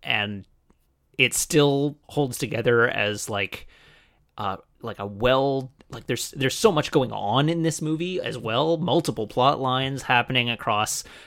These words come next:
uh, multiple, uh, locations and multiple groups of people, um, and yet it still holds together as this, like,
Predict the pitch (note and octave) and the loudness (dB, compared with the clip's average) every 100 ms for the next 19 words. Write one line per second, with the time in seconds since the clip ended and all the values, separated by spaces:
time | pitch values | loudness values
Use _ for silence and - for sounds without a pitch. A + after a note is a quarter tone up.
0 | - A2 G2+ A#2+ C#3+ C#3+ C3 C3 B2 A#2+ | -8 -4 -4 2 4 2 -2 -2 0 -2
1 | _ _ _ _ A2 G2 F#2+ F#2+ _ _ | _ _ _ _ 0 0 0 -6 _ _
2 | _ _ - G2+ B2+ A2+ - C#3 C3 C#3+ | _ _ -20 -6 0 0 2 2 2 0
3 | C3 C3 A#2 - A2 G#2+ G#2 - C3 B2+ | -2 -2 -4 -4 -6 -8 -10 -6 -2 -2
4 | - A#2+ A#2 A2+ A2+ _ _ - - C#3 | -2 -2 0 -2 -6 _ _ -10 -2 0
5 | C#3 B2+ - C3+ B2+ B2+ A#2 - - - | 0 -6 -4 -4 0 2 2 0 -6 -20
6 | - - A#2 A2 G2+ - _ _ - C3+ | -20 -4 0 0 -2 -8 _ _ -2 0
7 | A#2+ - C3+ B2 B2 - - - C3 B2 | -2 -2 0 0 0 -4 0 0 0 -2
8 | C3 - B2 A2 C3+ B2+ - G#2+ - A2 | -2 -4 -6 -4 0 0 0 -4 -6 -6
9 | - - - | -6 -10 -14